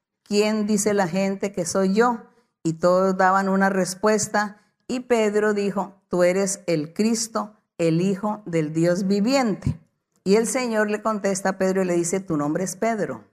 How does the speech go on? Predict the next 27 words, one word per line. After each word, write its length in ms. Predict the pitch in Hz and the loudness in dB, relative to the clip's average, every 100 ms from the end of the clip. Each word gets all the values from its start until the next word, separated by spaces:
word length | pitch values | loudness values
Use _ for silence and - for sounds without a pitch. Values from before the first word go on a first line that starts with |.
| _ _ _ _ _ - - | _ _ _ _ _ -20 0
y 260 | 208 254 | 2 2
tu 200 | - 254 | 0 0
nombre 480 | 233 190 180 190 202 | 2 2 2 0 -2
significa 800 | 196 170 156 151 143 147 - 165 | -4 -4 -4 -4 -4 -8 -4 -4
piedra. 600 | 190 208 202 160 - - _ _ _ _ _ _ _ _ - | 0 0 0 -2 -4 -12 _ _ _ _ _ _ _ _ -4
Así 260 | 170 165 190 | -2 -2 -2
que 120 | 190 | -2
tú 180 | 190 180 | 0 2
eres 280 | 170 160 | 2 0
una 200 | 156 147 | -2 -4
piedra". 320 | 196 208 180 - - _ _ _ _ _ _ _ _ _ _ _ - | 2 2 0 -8 -20 _ _ _ _ _ _ _ _ _ _ _ 2
Pero 320 | 277 262 254 | 4 6 4
el 100 | 202 | 2
Señor 340 | 190 175 175 | 2 4 4
le 120 | 196 208 | 4 2
decía, 440 | 175 190 185 196 | 0 0 0 2
"Pero 200 | 160 156 | 2 2
esa 260 | 160 214 214 | 0 -2 -2
piedra 520 | 196 170 151 151 - _ _ _ _ _ _ _ | 0 2 0 -6 -14 _ _ _ _ _ _ _
que 220 | - 156 160 | -4 0 2
eres 300 | 180 175 - | 0 -2 -2
tú, 260 | 170 156 - _ _ _ _ _ _ | -2 -2 -10 _ _ _ _ _ _
pues 180 | 156 165 | -8 -6
esa 240 | 165 - | -4 -6
piedra 400 | 208 196 202 190 | -4 -2 -2 -4
soy 240 | 190 196 185 | -2 -4 -2
yo". 260 | 220 180 | -4 -4